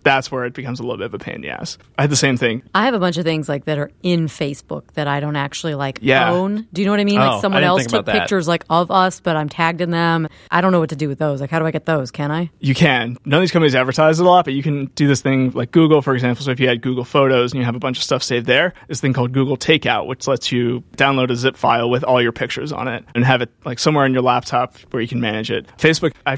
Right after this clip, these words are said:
Speaker 1: don't know if the current version of it is only if, like, you're deleting your account where it lets you export everything off of there, but I know
Speaker 2: Ah.
Speaker 1: there's a way you can pull photos off of there as well.
Speaker 2: Okay.
Speaker 1: The goal is to kinda take all those different versions, and the ideal is to have a computer. You need a desktop. You can't do this on, like, an iPad or anything like that.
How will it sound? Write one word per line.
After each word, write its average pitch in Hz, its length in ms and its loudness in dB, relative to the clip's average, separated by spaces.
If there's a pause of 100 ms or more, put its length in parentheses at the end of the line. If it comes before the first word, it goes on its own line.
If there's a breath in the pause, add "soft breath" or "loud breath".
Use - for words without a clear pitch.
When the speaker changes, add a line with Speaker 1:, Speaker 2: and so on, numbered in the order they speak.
Speaker 1:
don't 170 140 6
know 165 140 6
if 147 100 0
the 135 100 -2
current 135 300 0
version 127 300 2
of 135 60 4
it 131 200 4
is 127 160 -2
only 131 320 4
if, 123 140 2
like, 120 180 0
you're 120 80 -2
deleting 123 280 0
your 131 100 2
account 143 340 0
where 131 80 0
it 120 60 0
lets 123 180 -4
you 131 180 -4 (220)
export 147 400 2
everything 151 320 2
off 160 120 2
of 156 60 0
there, 156 120 6
but 127 80 2
I 123 40 2
know 151 200 4
Speaker 2:
Ah. - 20 0
Speaker 1:
there's 131 180 0
a 127 60 -2
way 123 140 2
you 120 100 0
can 117 180 -4
pull 127 280 -4
photos 123 380 -2
off - 200 -2
of - 100 -12
there - 180 -4
as - 120 -8
well. - 340 -6
Speaker 2:
Okay. 170 260 -8 (120)
Speaker 1:
The 139 100 2
goal 147 320 4
is 123 220 -2
to 120 140 -8
kinda 127 240 -2
take 131 280 0
all 131 160 2
those 127 160 0
different 127 240 -4
versions, 131 460 2
and 117 360 -2 (120)
the 143 120 2
ideal 156 380 4
is 165 100 2
to 147 60 -4
have 139 240 2
a 123 300 0
computer. 127 400 0
You 120 160 0
need 120 260 4
a 120 60 -2
desktop. 113 440 -2
You 127 80 -6
can't 117 200 -2
do 117 100 -2
this - 180 -2
on, - 120 -4
like, 139 100 -6
an 143 80 -4
iPad 131 380 -2
or 139 80 -4
anything 135 220 -4
like - 140 -10
that. - 220 -4